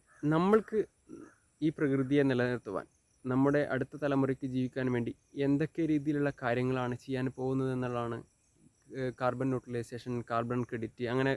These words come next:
വരുന്ന നിരവധി പദ്ധതികൾ വരാൻ പോവുകയാണ്. അങ്ങനെയുള്ള കാര്യങ്ങൾ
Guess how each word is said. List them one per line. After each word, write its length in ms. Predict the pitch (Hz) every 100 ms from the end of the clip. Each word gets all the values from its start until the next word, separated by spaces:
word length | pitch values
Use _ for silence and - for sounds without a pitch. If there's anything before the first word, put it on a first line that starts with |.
| -
വരുന്ന 320 | 139 139 147 143
നിരവധി 360 | 139 143 143
പദ്ധതികൾ 440 | 143 135 135 139 139
വരാൻ 260 | 131 127
പോവുകയാണ്. 320 | 123 107 76 - _ _ _ _ _ _ _ _ _ _ 156
അങ്ങനെയുള്ള 340 | 175 190 180
കാര്യങ്ങൾ 440 | 165 151 151 156